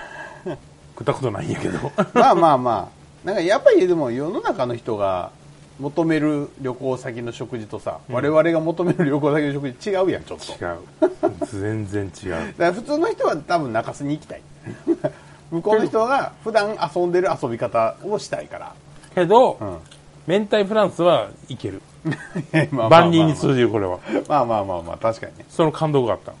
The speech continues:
Speaker 2: へー。いいですね。
Speaker 1: はい。
Speaker 2: 確かに。カレー食べたわ、そういえば。
Speaker 1: あ、ほう。
Speaker 2: うん。ベニヤっていう、
Speaker 1: うん。
Speaker 2: 結構多分、なんか調べたら割と有名そうな
Speaker 1: うん。
Speaker 2: 喫茶店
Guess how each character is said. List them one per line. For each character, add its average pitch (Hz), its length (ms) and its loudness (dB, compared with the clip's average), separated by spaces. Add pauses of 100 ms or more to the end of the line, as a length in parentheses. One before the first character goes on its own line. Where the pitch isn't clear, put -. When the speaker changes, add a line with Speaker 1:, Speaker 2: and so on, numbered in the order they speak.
(140)
Speaker 2:
へ 85 720 -10 (680)
ー。 120 40 -10
い 117 40 -8
い - 20 -8
で 104 100 -10
す - 100 -18
ね。 76 180 -18 (160)
Speaker 1:
は - 120 -6
い。 85 60 -14 (760)
Speaker 2:
確 - 220 -14
か - 60 -20
に。 - 60 -20 (140)
カ - 120 -6
レ 175 100 2
ー - 60 0
食 135 160 -6
べ 180 80 0
た - 80 0
わ、 - 120 -6 (160)
そ 98 100 -16
う 87 60 -14
い 85 40 -18
え 82 60 -20 (640)
ば。 147 80 -2
Speaker 1:
あ、 - 20 0
ほ 143 180 -2 (240)
う。 127 40 -10
Speaker 2:
う - 20 -8
ん。 113 280 -8 (560)
ベ 143 160 -2
ニ 226 140 -2
ヤ 127 120 0
っ 85 40 -8
て - 200 -18
い 85 280 -12
う、 - 40 -16 (140)
Speaker 1:
う 143 40 -6
ん。 120 80 -8 (120)
Speaker 2:
結 - 220 -12
構 87 380 -10
多 110 120 -2
分、 90 100 -14 (840)
な 156 100 -6
ん - 20 -8
か 135 80 -6
調 175 180 2
べ 135 80 -2
た 95 100 -8
ら 90 60 -6
割 101 200 -6
と 104 120 -12
有 107 160 -6
名 98 220 -10
そ - 80 -12
う - 20 -8
な 123 60 -8
Speaker 1:
う 104 60 -10
ん。 92 40 -16 (1160)
Speaker 2:
喫 104 140 -16
茶 95 120 -4
店 87 300 -10